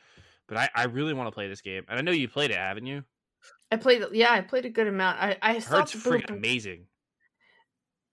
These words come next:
Speaker 2: It's def-, it's definitely different, though. It's like a h-, it's really hardcore tabletop role-playing game. So the a-, there's not a lot of action.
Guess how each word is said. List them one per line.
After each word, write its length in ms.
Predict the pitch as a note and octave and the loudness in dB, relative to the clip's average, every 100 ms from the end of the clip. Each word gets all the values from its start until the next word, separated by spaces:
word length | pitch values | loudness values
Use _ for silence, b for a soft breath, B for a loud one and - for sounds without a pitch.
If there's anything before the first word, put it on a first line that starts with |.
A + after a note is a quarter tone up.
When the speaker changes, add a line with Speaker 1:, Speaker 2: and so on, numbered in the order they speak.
| _ _ _ _ C#4 | _ _ _ _ -8
Speaker 2:
It's 240 | C4 - | -8 -2
def-, 240 | E4 D4 - | 0 0 -2
it's 200 | A3+ - | -6 0
definitely 520 | - B3 B3 C4 G#3 - - | 4 4 4 -2 -2 -4 2
different, 460 | A3 A3 E3 B2 _ - | 2 2 -8 -12 _ -12
though. 160 | D#3 | -10
It's 160 | E3+ - | -8 -8
like 160 | G3+ | -6
a 40 | G3 | -6
h-, 340 | - - - | -8 -16 -16
it's 160 | A3 - G#3 | -16 -16 -6
really 340 | A3 B3 A3 | 0 2 2
hardcore 560 | F#3+ G3+ F#3+ - G3+ F#3+ | 4 2 0 -4 -4 -4
tabletop 520 | G#3 F#3+ F#3 F#3 F3 | -4 -4 -2 -4 -2
role-playing 380 | F3 F3 D#3+ E3 | -8 -8 -10 -10
game. 240 | - - - _ _ _ _ _ _ _ _ _ _ _ _ _ _ _ _ _ _ _ _ _ | -16 -18 -20 _ _ _ _ _ _ _ _ _ _ _ _ _ _ _ _ _ _ _ _ _
So 280 | - - C4 | -12 2 2
the 180 | A#3+ - A3 | 2 -4 -2
a-, 200 | A3+ A#3 | 0 2
there's 200 | A3+ G#3+ | 2 6
not 240 | A3 A3 | 6 8
a 60 | A3 | 6
lot 240 | G#3 G#3 | 6 4
of 60 | F3 | 4
action. 500 | F#3 F#3 - E3 | 2 2 -2 -14